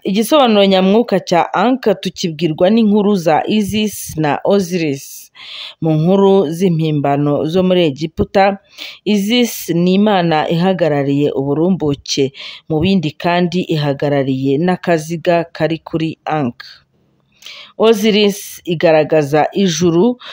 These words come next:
n'ubugabo bw'umugabo. Bakomeza bavuga ko ikimenyetso kimeze nk'inyuguti ya T ihagarariye igitsina gabo. Mu iyigampande, geometry ryera rya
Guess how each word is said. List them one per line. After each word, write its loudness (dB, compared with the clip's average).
n'ubugabo 2
bw'umugabo. 0
Bakomeza 0
bavuga 2
ko 2
ikimenyetso -2
kimeze 0
nk'inyuguti 0
ya 2
T -14
ihagarariye 2
igitsina -2
gabo. 0
Mu 2
iyigampande, 4
geometry -2
ryera 2
rya 2